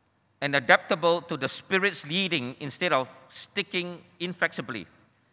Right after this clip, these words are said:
to his own agenda and plans. How did Paul discern the restraining hand of the Spirit? We are not told the details in the scripture passage.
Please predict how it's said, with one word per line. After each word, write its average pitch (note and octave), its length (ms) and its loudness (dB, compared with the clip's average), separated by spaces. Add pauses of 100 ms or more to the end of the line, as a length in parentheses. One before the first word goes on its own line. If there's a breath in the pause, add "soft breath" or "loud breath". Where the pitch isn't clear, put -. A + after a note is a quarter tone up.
(380)
to D3 60 -4
his D3+ 180 -2
own D#3+ 220 0
agenda B2+ 520 0
and G#2+ 140 -6
plans. G#2+ 640 -4 (2500)
How B3+ 140 2
did G#3+ 180 -4
Paul G3+ 200 4
discern E3 520 0
the B2+ 100 2
restraining D#3+ 540 -2
hand D3 180 2
of A#2+ 100 -4
the A2 80 -8
Spirit? B2 500 -4 (1300)
We F3 80 2
are E3+ 60 4
not A3 220 0
told G3 340 2
the C#3 80 0
details D#3 500 -2
in B2+ 120 -6
the A#2 100 -4
scripture - 360 -6
passage. - 720 -4